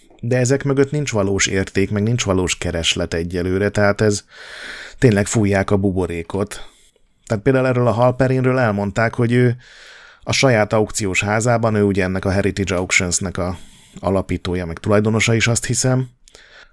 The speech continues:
hogy a saját képregényeit a saját gyűjteményéből saját magának eladja fél évente, csak azért, hogy bizonyítsa, hogy van kereslet, tehát hogy van forgalom, hogy ezek tényleg elkelnek, nem pedig csak ilyen képzeletbeli árak. Pedig hát azok, csak ugye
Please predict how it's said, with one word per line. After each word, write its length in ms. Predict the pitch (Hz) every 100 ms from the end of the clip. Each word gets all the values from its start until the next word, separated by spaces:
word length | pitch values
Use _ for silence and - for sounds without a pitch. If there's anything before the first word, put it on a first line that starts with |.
| _
hogy 220 | - 127 131
a 40 |
saját 380 | 147 135 107 -
képregényeit 720 | 127 107 107 107 107 110 120
a 40 |
saját 260 | 113 127 98
gyűjteményéből 1000 | 113 113 120 117 120 127 123 131 131 -
saját 400 | - 131 117 104
magának 540 | 123 120 104 104 120 120
eladja 640 | 101 95 98 110 113 110 -
fél 280 | - 104 98
évente, 640 | 101 101 107 107 139 143 - - - - _
csak 220 | - 127
azért, 340 | 123 127 156 151
hogy 120 | 147
bizonyítsa, 520 | 127 113 110 110 127
hogy 120 | 127
van 200 | 120 107
kereslet, 500 | 101 104 87 85 90
tehát 160 | - 101
hogy 100 | 117
van 160 | 120 90
forgalom, 640 | 110 98 90 85 87 90
hogy 140 | 98
ezek 240 | 143 107 -
tényleg 440 | 120 95 98 95
elkelnek, 600 | 101 90 - 92 87 101
nem 160 | 104 92
pedig 180 | 92 90
csak 240 | - -
ilyen 300 | 92 92 98 - - -
képzeletbeli 720 | - 95 87 90 92 92 95
árak. 520 | 95 78 - 123 123 - - - - - - -
Pedig 220 | 110 110
hát 200 | 120 113
azok, 300 | 123 98 107
csak 220 | - 110 107
ugye 300 | 107 110